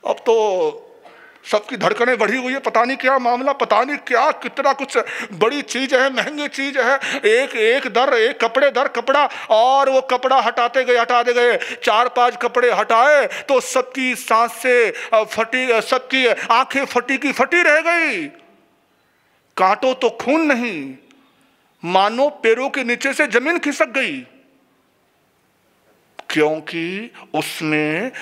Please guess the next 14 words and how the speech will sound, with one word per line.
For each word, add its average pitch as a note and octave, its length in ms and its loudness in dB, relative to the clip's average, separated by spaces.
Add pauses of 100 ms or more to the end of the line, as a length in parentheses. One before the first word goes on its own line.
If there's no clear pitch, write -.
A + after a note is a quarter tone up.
(140)
ना E3 220 -2
पैसा C3+ 600 -4
था, F#3 640 -12 (640)
ना G3 200 2
जेवर D#3+ 580 -2
था, C3+ 680 -8 (760)
ना C4 220 4
कोई E4 280 0
गहना C4 560 2
था, F#3+ 840 0 (260)
बल्कि A3+ 600 -2
कुछ - 340 -6
ना F#3+ 260 0
होकर A#3 880 2